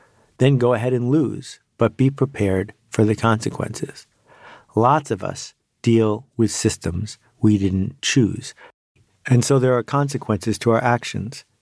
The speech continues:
You might not like working out in the gym, which is fine, except then you don't get to walk around like Linda Hamilton or Chuck Norris. You're gonna have to deal with the consequences of that, even though you didn't choose your metabolism.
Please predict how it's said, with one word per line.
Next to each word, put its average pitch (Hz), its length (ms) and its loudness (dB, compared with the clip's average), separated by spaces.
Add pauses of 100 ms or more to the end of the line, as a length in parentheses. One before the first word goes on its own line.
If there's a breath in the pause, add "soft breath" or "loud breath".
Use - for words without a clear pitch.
(160)
You 147 160 4
might 131 320 0
not 117 260 0 (140)
like 131 400 0 (100)
working 110 320 0
out 95 140 0
in 95 120 -2
the 90 80 -4
gym, 110 480 0
which - 180 0
is 104 100 -6
fine, 110 500 0 (320 loud breath)
except 127 400 2
then 120 160 4
you 113 80 4
don't 110 180 2
get 92 200 -2
to 101 80 -4
walk 95 280 0
around 101 360 2
like 95 200 -4
Linda 101 220 2
Hamilton 92 640 -2 (200)
or 123 180 2
Chuck 87 320 -6
Norris. - 560 -2 (440 soft breath)
You're 113 120 4
gonna 117 160 2
have 110 220 -2
to 113 80 -4
deal 113 240 2
with 101 180 -2
the 110 80 -6
consequences 104 800 -2
of 95 80 -2
that, 98 220 0 (100)
even 165 340 2
though 123 320 0 (380 soft breath)
you 131 200 4
didn't 135 360 -2
choose 101 600 -2 (260)
your 101 220 4
metabolism. 98 840 -2